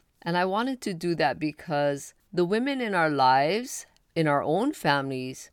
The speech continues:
have created, have contributed to who we are and who we've become. And sometimes they're not recognized for that. You know, being a mother,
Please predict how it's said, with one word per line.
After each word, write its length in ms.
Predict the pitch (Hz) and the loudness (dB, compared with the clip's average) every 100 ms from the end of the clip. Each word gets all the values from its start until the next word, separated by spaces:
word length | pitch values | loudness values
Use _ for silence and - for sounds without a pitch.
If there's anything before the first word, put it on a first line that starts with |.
| _ - | _ 2
have 600 | 147 143 139 135 147 - | 6 6 6 2 -2 -8
created, 760 | - 139 156 165 175 175 170 - _ | -2 0 2 2 2 0 -2 -10 _
have 380 | 175 151 151 - | -2 2 2 0
contributed 800 | 165 - 180 165 170 165 151 - | -6 0 0 4 4 4 0 -4
to 400 | - 165 143 143 - | -4 0 0 -2 -4
who 160 | 170 | -2
we 180 | 151 147 - | 0 -2 -2
are 380 | 135 139 143 143 | 0 2 2 2
and 180 | 131 127 - | -2 -10 -6
who 180 | 160 151 | -2 0
we've 260 | 147 123 | 0 -2
become. 840 | 143 - - 156 151 143 139 143 - _ - | -10 -12 -6 0 2 2 -2 -6 -12 _ -4
And 220 | 175 175 | -2 -2
sometimes 920 | - 494 - 339 247 240 240 - - _ _ - | -4 -6 -4 0 2 2 0 -8 -14 _ _ -2
they're 180 | 175 185 | 2 2
not 320 | 185 226 - | 0 -2 0
recognized 880 | 156 165 202 170 160 135 127 131 - | 0 0 -2 -2 0 0 -2 -4 -8
for 160 | 143 | -4
that. 280 | 127 120 - | -2 -2 -2
You 140 | 151 | -2
know, 140 | 160 147 | -2 -2
being 320 | 139 156 190 | 0 0 0
a 60 | 180 | 0
mother, 720 | 151 147 156 160 143 139 | 2 2 4 2 2 0